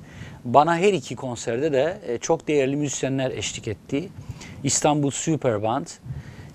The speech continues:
ki onların isimlerini hızlıca saymak isterim. Volkan Öktem, Eylem Pelit, Serkan Özyılmaz, Aycan Testel, Şenova Ülker, Levent Altındağ, Mısırlı Ahmet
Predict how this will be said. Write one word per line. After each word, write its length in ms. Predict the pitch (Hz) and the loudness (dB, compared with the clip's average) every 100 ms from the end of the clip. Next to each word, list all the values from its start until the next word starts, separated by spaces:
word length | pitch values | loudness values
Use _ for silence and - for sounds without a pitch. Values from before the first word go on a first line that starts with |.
| - | -8
ki 360 | - 175 156 151 | 0 4 4 4
onların 360 | 151 147 131 | 2 2 2
isimlerini 440 | 139 - 135 120 117 | 2 -2 0 0 0
hızlıca 440 | 135 113 113 120 | 0 0 0 0
saymak 400 | 110 120 110 101 | 0 -2 -2 -4
isterim. 460 | - - 110 127 131 - 123 | -6 -4 -2 -2 -4 -6 0
Volkan 400 | 131 123 135 120 | 2 2 -2 -4
Öktem, 340 | 110 120 104 | -4 -4 -4
Eylem 380 | 127 123 117 110 | 0 0 0 -4
Pelit, 320 | 107 101 95 | -4 -6 -6
Serkan 400 | - 117 110 117 | -2 -2 -2 -2
Özyılmaz, 640 | 110 107 107 104 95 101 92 - | -2 -2 -2 -2 -6 -6 -8 0
Aycan 380 | 117 113 120 110 | 2 2 -2 -6
Testel, 500 | 113 101 - 104 95 | -8 -8 -8 -8 -4
Şenova 400 | 135 131 120 120 | -2 0 2 0
Ülker, 540 | 107 - 110 107 - - - - - - - 120 | -2 0 0 0 -4 -8 -8 -6 -12 -14 0 6
Levent 320 | 127 135 - | 6 4 -2
Altındağ, 800 | 135 123 - 127 123 110 110 110 | -2 0 0 -2 2 2 2 2
Mısırlı 500 | 131 139 147 131 131 | 0 0 0 2 4
Ahmet 580 | 123 117 117 117 - | 2 0 -4 -4 -12